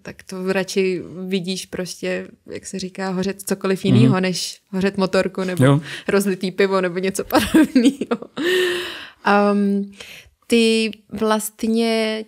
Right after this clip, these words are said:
Speaker 1: tím, že vlastně testuješ, eh, lítáš po celém světě, potkáváš se se spousta zá-, z-, závodníkama, lidma, a tak se potkáváš i s novinářima. Máte mezi sebou, eh, spíš konkurenci,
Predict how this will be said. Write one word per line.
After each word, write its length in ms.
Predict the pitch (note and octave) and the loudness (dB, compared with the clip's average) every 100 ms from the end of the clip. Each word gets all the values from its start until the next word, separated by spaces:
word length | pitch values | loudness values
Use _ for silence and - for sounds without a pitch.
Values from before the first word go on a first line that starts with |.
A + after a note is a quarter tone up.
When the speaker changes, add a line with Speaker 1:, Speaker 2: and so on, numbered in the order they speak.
| - | -6
Speaker 1:
tím, 180 | A3+ A3+ | -2 0
že 100 | A#3+ | 0
vlastně 300 | G#3+ G3+ F3 | -2 -4 -4
testuješ, 720 | F#3+ - C4+ C#4 C4 C4+ - - | -4 -4 0 0 0 -4 -10 -14
eh, 120 | G3 - | -10 -2
lítáš 340 | G#3 G3+ G#3+ | -2 0 -4
po 120 | - G#3 | -6 -6
celém 300 | A3 A#3+ B3 | -4 -4 -4
světě, 600 | - F#3+ F3+ E3+ D#3+ F#3 G#3 _ - | -4 -4 -4 -4 -6 -8 -14 _ -8
potkáváš 460 | F#3 - A3 A#3 A#3+ | -8 -4 -4 -2 -4
se 100 | A#3+ | -4
se 100 | A#3 | -4
spousta 720 | A#3+ A3+ G#3+ A#3 A3+ G#3+ G#3+ | -4 -6 -6 -4 -4 -4 -6
zá-, 340 | F#3+ G3+ F#3+ G3 | -2 0 0 -2
z-, 240 | F3+ D#3 - | -4 -8 -4
závodníkama, 920 | F#3+ G3+ G3 G#3+ A3+ A3+ A#3 A#3+ B3 | 0 2 4 4 2 0 0 0 2
lidma, 680 | A3+ F#3 F3 E3+ D#3 D#3+ G#3+ - - - - - | 4 4 2 0 -2 -4 -8 -14 -14 -16 -10 -6
a 80 | F#3 | -4
tak 160 | G3+ | -2
se 100 | B3 | -2
potkáváš 480 | A#3 G3+ G3 G3 G3 | -4 -4 -2 -2 -2
i 60 | G#3+ | -4
s 80 | - | 0
novinářima. 640 | G3+ F#3 F3 D#3 D#3+ D3 - - - - - | 0 2 0 -2 -6 -10 -14 -20 -18 -16 -4
Máte 320 | F#3+ F#3 G#3+ | -2 0 -2
mezi 260 | G#3+ G3+ G#3 | -2 -2 -2
sebou, 680 | - F#3+ G3+ G3+ G3+ G3 F#3+ | -4 -2 0 2 2 2 0
eh, 180 | - E3+ D#3+ D3+ F3 | -4 -6 -4 -6 -8
spíš 840 | - - - F#3 D3+ E3 - - - _ _ | -12 -10 -4 -2 -4 -6 -8 -10 -16 _ _
konkurenci, 880 | D#3+ D3+ D3 D#3+ D#3+ D#3+ - C4 | -6 -6 -4 -4 -4 -4 -4 -4